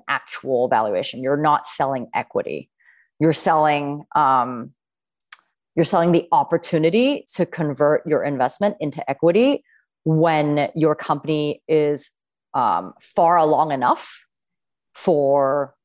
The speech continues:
uh, what that, when you raise an actual equity round for someone else to set that price. Um, but then because you came in early, um, everybody will buy at a certain price. And because you came in early, you get, like, a discount when that converts.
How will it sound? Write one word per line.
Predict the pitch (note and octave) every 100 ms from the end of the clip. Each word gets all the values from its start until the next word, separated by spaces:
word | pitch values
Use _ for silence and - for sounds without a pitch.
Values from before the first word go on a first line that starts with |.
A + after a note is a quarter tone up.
| _ _ _ _ _ _ -
uh, | D3
what | C#3+ E3 D#3
that, | D#3 -
when | D#3+ D3+
you | D3
raise | C#3 D3 D3+
an | D3 - -
actual | B2+ - - G3
equity | G3 G3+ G3+ G#3
round | G#3 A#3
for | A#3+ E3
someone | - C#3+ C#3 -
else | C#3 D#3
to | G#3
set | G3+ A3+
that | A3+ -
price. | - B3 F4 - _ _ _ _ _
Um, | - E3+ D3+
but | E3+ E3+
then | F3 E3+
because | E3 - - G3 F#3 A3+ C4+ B3 G#3+ _
you | D#3+
came | - E3 D3
in | C#3
early, | - C#4 A#3 C#3 C3+ G#3+ - _ _ _ _ -
um, | D3 C3+ C#3 - -
everybody | F#3 D#3+ D#3 D3+
will | C#3+ C#3
buy | C#3 C3+ C#3
at | C#3 B2+ B2+ -
a |
certain | C#3+ C3+ C3
price. | G#3+ F#3+ C#3 C#3+
And | C#3
because | C#3+ D3+
you | C#3+
came | D#3+
in | C3
early, | D#3 E3+ C#3
you | C3 C#3
get, | B2+ -
like, | C#3
a | B2+
discount | B2 - C3 -
when | A#2+
that | F2 -
converts. | G1+ E2+ - - -